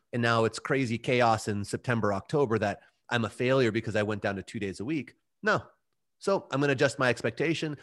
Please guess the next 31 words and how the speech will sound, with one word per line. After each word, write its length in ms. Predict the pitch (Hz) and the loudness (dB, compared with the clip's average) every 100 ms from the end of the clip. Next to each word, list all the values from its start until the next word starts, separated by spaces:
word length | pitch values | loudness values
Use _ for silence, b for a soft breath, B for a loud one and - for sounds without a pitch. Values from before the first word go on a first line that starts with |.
| b - | b -4
I'm 140 | 120 | -2
gonna 80 | 117 | -2
s-, 160 | - | -4
but 240 | - - 117 | -6 -2 0
I'm 100 | 117 | 0
gonna 140 | 110 | -2
stay 340 | - - 123 127 | -4 0 2 2
consistent. 640 | 139 117 - 127 - 104 | -2 -4 -4 -4 -4 -8
I'm 60 | 110 | -6
gonna 140 | 104 | -6
go 160 | 95 95 | -4 -6
two, 260 | - 131 | -4 -4
three 240 | 117 131 165 | -2 -2 0
days 240 | 156 123 | 0 0
a 80 | 135 | -2
week. 220 | 135 123 | -2 -2
I'm 60 | 110 | -4
gonna 80 | 101 | -6
take 180 | 110 | -10
the 60 | - | -6
pressure 300 | 139 135 135 | -2 0 0
off 160 | 120 120 | 0 0
of 120 | 113 | -2
myself 340 | 117 127 - | 0 0 0
so 160 | - 101 | -2 -4
that 60 | |
I 140 | 98 95 | -4 -6
stay 420 | - - 107 110 | -8 -6 -2 -2
in 100 | 107 | -4
the 60 | 101 | -4
game, 420 | 120 120 110 | -2 -2 -4